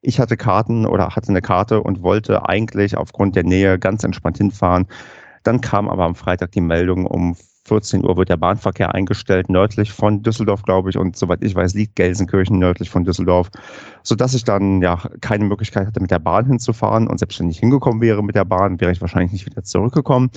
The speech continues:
Denn tatsächlich habe ich gesehen, dass am Schalker Bahnhof oder am Gelsenkirchener Bahnhof Gebäudeteile runtergefallen sind. Also das war schon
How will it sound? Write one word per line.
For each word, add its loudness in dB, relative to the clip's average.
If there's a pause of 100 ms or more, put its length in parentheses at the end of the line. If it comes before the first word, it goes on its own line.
(460)
Denn 2
tatsächlich 0
habe 0
ich -2
gesehen, 0
dass 0
am -2
Schalker -2
Bahnhof 0
oder 0
am -4 (140)
Gelsenkirchener 2
Bahnhof 0 (460)
Gebäudeteile 2
runtergefallen -2
sind. -4
Also 0
das -2
war -2
schon -8